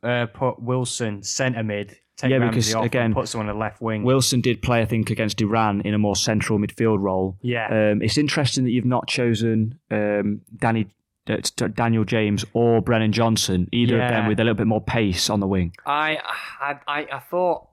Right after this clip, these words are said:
Speaker 1: Br-, Brennan Johnson, I was really tempted to think of maybe he should be in the starting lineup.
Speaker 2: I think he will start against England. I
Speaker 1: I,
Speaker 2: just,
Speaker 1: I think
Speaker 2: I know
Speaker 1: he
Speaker 2: obviously
Speaker 1: will.
Speaker 2: you're doing yours, but I
Speaker 1: Yeah.
Speaker 2: think I've got a hunch that Robert Page wants a little bit more speed and direction in that team, and that he might go with Johnson.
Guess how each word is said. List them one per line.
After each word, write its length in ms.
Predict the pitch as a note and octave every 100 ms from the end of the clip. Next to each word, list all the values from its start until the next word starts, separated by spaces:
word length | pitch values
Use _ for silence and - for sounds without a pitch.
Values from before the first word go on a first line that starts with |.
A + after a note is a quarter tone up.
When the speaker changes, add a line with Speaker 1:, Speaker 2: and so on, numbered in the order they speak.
| - -
Speaker 1:
Br-, 140 | E3+
Brennan 400 | D3 F#3+ F#3+ E3+
Johnson, 520 | C#3 D#3 D3+ - A#2
I 120 | A2
was 220 | A2 G#2+ A2
really 460 | A#2 C3 C3 A#2+
tempted 540 | A2+ B2+ B2 A#2+ B2+ -
to 100 | A#2+
think 360 | - A2 G#2+
of 120 | A2 G#2
maybe 340 | G#2+ G#2 G#2
he 60 | G2
should 280 | - A#2+
be 100 | A2
in 80 | A2
the 60 | G#2+
starting 420 | - A#2 A#2 A2+
lineup. 400 | A2+ A#2 A#2+ B2+ -
Speaker 2:
I 160 | A#2+ C#3+
think 200 | D3 C#3
he 80 | B2+
will 220 | B2 B2
start 280 | - A#2+ A2
against 200 | A2 -
England. 360 | A2+ F#2+ F#2 F2+
I 60 |
Speaker 1:
I, 20 | A2
Speaker 2:
just, 240 | B2+ -
Speaker 1:
I 40 | B2
think 260 | D#3 D#3
Speaker 2:
I 40 | B2+
know 120 | C3+
Speaker 1:
he 40 | A#2+
Speaker 2:
obviously 220 | G#2+ B2
Speaker 1:
will. 40 |
Speaker 2:
you're 180 | A#2+ A#2
doing 200 | A#2+ A2+
yours, 380 | A2 G#2+ F#2+ F#2+
but 100 | -
I 60 | G#2+
Speaker 1:
Yeah. 200 | A#2 G#2+
Speaker 2:
think 140 | G#2+ G#2+
I've 120 | A2+
got 120 | C3 A2
a 40 |
hunch 380 | G#2 B2+ A#2 -
that 80 | -
Robert 280 | A#2 A2 -
Page 380 | A#2+ A2+ G#2+ - _ _ - G#2
wants 320 | A#2 A#2 -
a 40 |
little 120 | A2 G2+
bit 100 | G#2
more 160 | G#2
speed 360 | - - A#2 G#2
and 100 | G2+
direction 520 | G2+ G2+ G#2+ - G#2 G2+
in 80 |
that 180 | G2 -
team, 260 | - G2+ F#2+
and 120 | G2+
that 60 | G#2+
he 60 |
might 360 | G#2+ A2 A2 -
go 160 | A2
with 120 | G#2 G2
Johnson. 520 | A2+ G#2 - F#2+